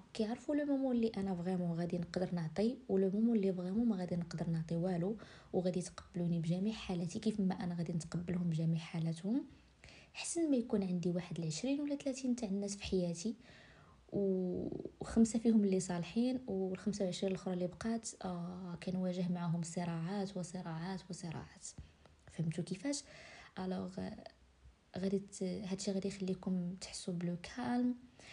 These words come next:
تحسوا براسكم أنكم عايشين في واحد السلام داخلي زوين بزاف. حيتاش، آه، افات كونت، فاش غادي تكونوا نتوما اللي كتحركوا حياتكم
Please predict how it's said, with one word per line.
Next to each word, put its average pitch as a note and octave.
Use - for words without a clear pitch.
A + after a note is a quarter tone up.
تحسوا -
براسكم F3+
أنكم F#3
عايشين F3
في E3+
واحد G3
السلام G#3
داخلي F3+
زوين F3
بزاف. G#3
حيتاش، G#3
آه، F#3+
افات G3
كونت، C4
فاش G3+
غادي G3+
تكونوا G3
نتوما G3
اللي F3+
كتحركوا F#3+
حياتكم F#3